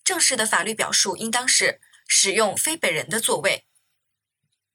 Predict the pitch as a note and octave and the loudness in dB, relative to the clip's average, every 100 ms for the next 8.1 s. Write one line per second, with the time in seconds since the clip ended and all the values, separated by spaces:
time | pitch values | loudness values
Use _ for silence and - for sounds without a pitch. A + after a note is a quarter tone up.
0 | - C#4 D#4+ E4 D4 F#3+ F3 D#3 - - | -8 -6 -2 -2 0 -4 -2 -2 -4 -4
1 | - G3+ B3+ D4+ D#4 - A3+ G#3+ G#3 G3 | -2 0 0 0 0 -2 0 -2 0 -2
2 | C#4 - F#3+ C3 - _ - - - G#3 | 0 0 0 -2 -6 _ -20 -12 -4 -2
3 | C#4 D4 D4+ C4 C#4+ - - _ _ - | 0 2 2 2 2 0 -4 _ _ -12
4 | A#3 E4+ - G3 - F#3+ A#3 F#3 F3 G#3 | -8 -6 -4 -4 -4 -4 -6 -2 -2 -2
5 | - F3 - F3 D4+ D#4+ G3 - A#3 C4 | -2 0 -2 -2 -2 -2 -4 -8 -6 -4
6 | B3+ D#4 C4 E4+ D#4+ F3 - F#3+ F3+ E3 | -2 0 0 0 -2 0 -2 0 -4 -4
7 | _ - - G3 B3 - G#3 A3+ C4+ C4+ | _ -2 0 2 0 0 0 2 0 -2